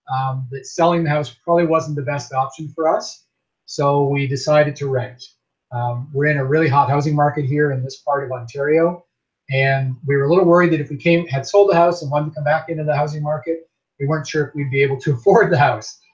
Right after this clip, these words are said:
Um, so in the end, we decided we'll keep our home base and have something to come back to in a year. So,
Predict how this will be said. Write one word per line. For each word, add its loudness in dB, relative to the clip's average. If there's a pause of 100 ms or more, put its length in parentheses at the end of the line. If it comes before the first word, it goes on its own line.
(320)
Um, 0
so -2
in 2
the 4
end, 4
we 2
decided 2 (100)
we'll -10
keep -20
our 2
home 2
base -2 (460)
and -2
have 0
something -4
to -4
come -6
back -2
to -8
in -6
a -6
year. 4
So, -2